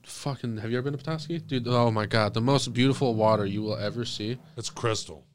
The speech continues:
Speaker 1: Oh
Speaker 2: Yeah.
Speaker 1: my, and it's, like, tropical too. And then you'll just go. So I sat in there, dude, just looking. This, like, this is the watch I wore. I just look at the watch the whole time. I'd egg hunt, and I'd look back again and be, like, four hours later.
Speaker 2: Yep.
Speaker 1: Just me and the kids just enjoying.
Speaker 2: Yep.
Speaker 1: Like, it
Speaker 2: It's,
Speaker 1: was,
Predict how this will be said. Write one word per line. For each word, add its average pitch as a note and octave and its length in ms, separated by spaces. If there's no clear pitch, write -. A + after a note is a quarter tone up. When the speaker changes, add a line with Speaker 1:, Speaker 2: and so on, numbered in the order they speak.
Speaker 1:
Oh B2+ 140
Speaker 2:
Yeah. B2 60
Speaker 1:
my, A2+ 160
and C3+ 180
it's, C#3 100
like, C3+ 220
tropical C3 640
too. B2+ 280
And A2 120
then A#2+ 80
you'll B2+ 100
just B2 220
go. B2 220
So - 120
I A#2+ 120
sat C#3 340
in A2 100
there, G2+ 180
dude, A#2 160
just A#2 220
looking. A#2 260
This, A#2+ 160
like, A2 300
this A2 220
is A2+ 80
the G#2 60
watch G2+ 260
I F#2+ 60
wore. G2 260
I F#2+ 40
just A2 200
look A#2 260
at A2+ 120
the F#2 100
watch G2 300
the - 80
whole A2+ 180
time. A2 360
I'd G2+ 140
egg G#2+ 180
hunt, A#2 240
and A2+ 80
I'd A2+ 40
look A#2+ 200
back G#2+ 180
again A#2+ 280
and G2 80
be, G2 100
like, F#2 120
four G#2 340
hours F#2+ 300
later. F#2 340
Speaker 2:
Yep. A2+ 220
Speaker 1:
Just A#2 160
me A#2+ 160
and A2+ 100
the G#2+ 80
kids A2 280
just G#2 180
enjoying. G2+ 520
Speaker 2:
Yep. G#2+ 220
Speaker 1:
Like, G#2 200
it - 40
Speaker 2:
It's, B2 80
Speaker 1:
was, D3 180